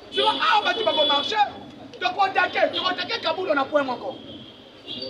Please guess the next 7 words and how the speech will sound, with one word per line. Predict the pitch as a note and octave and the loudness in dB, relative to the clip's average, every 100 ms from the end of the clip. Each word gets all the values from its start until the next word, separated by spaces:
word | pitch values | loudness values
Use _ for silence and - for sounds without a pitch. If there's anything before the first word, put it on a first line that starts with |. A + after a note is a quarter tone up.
| - - - - | -10 -12 -14 -10
C'est | G#4 F#4+ | 0 0
lui | - A4 | 2 -2
qui | E4 | 0
devrait | F#4+ E4+ F#4+ - | 2 2 0 0
faire | G4 F#4+ - - | 2 2 -2 -4
tout. | G#4 D#4 - - - - | -2 -2 -4 -18 -14 -4
A | G#4 | -2